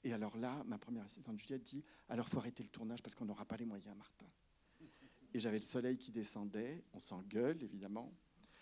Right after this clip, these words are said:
Tout le monde se frite. Et puis à un moment, j'ai dit, « Écoutez, il faut, il faut vraiment qu'on, qu'on, qu'on y aille, sinon,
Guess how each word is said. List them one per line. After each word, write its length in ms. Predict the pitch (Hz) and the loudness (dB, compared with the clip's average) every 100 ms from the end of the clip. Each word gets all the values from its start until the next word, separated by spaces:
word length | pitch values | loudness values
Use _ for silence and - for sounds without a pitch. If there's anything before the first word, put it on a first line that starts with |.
| - - - _ | -20 -20 -20 _
Tout 200 | - 185 | 0 2
le 60 | 180 | 6
monde 180 | 156 | 6
se 160 | - 120 | 4 2
frite. 580 | - - 139 185 - - - - | -2 -2 -2 -4 -8 -12 -16 -16
Et 60 | - | -12
puis 140 | - | -2
à 20 | 107 | 0
un 20 | |
moment, 180 | 120 254 | 2 2
j'ai 120 | 104 | 0
dit, « 140 | 151 | -4
Écoutez, 340 | 113 - - 135 | -8 -4 -2 -2
il 140 | 104 | -2
faut, 200 | - 113 - | -4 -6 -6
il 80 | |
faut 140 | - 117 | -6 -4
vraiment 260 | 101 95 | -2 -2
qu'on, 140 | 92 - | -2 -8
qu'on, 180 | - 98 | -8 -10
qu'on 240 | - 104 | -6 -2
y 80 | 202 | 0
aille, 100 | 120 | -2
sinon, 320 | - 113 113 | -2 -2 -2